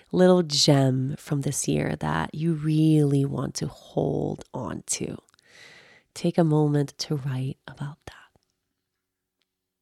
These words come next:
Okay, my darlings, we are coming to a close. Well, before you stop journaling, okay, we have given you a lot of prompts. They've been fairly specific.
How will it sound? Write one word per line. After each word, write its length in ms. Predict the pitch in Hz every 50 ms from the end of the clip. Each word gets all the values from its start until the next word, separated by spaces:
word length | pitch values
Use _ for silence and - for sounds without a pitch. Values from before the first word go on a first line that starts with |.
| _ _ _ _ _ _ _ _ _ _ _ _ _ _ _ _ _ _ _ _ - - - - - - - - - - - - - - - - - - - - - - _ _ _ _ _ _ _ _ _ _ _ _ _ _ _ -
Okay, 520 | 180 185 175 - - 190 208 220 226 233
my 200 | 220 202 196 196
darlings, 920 | 170 - 185 190 202 220 226 220 208 202 190 185 180 180 180 185 185 - - - 160
we 120 | 190 202 -
are 120 | 185 185
coming 340 | - - - 202 202 208 208
to 120 | - - -
a 80 | 185
close. 480 | - - - - - 190 175 170 170 175
Well, 120 | 202 196
before 420 | 180 202 190 - - - 233 233 240
you 100 | 240 254
stop 500 | 247 - - - - 196 190 196 185 -
journaling, 800 | 165 - 160 151 151 147 147 143 139 135 135 135 143 - 190
okay, 240 | - - - - 160
we 120 | 156 156 170
have 140 | 165 147
given 200 | 147 190 180 190
you 120 | 190 196 185
a 20 |
lot 200 | 175 160 165 160
of 140 | 165 170 -
prompts. 480 | - - - 160 160 160 165 - - -
They've 120 | 175 156
been 120 | 147 151
fairly 300 | - - - 165 160 165
specific. 840 | 165 - - - 185 - - - 165 147 - - 156 156 - -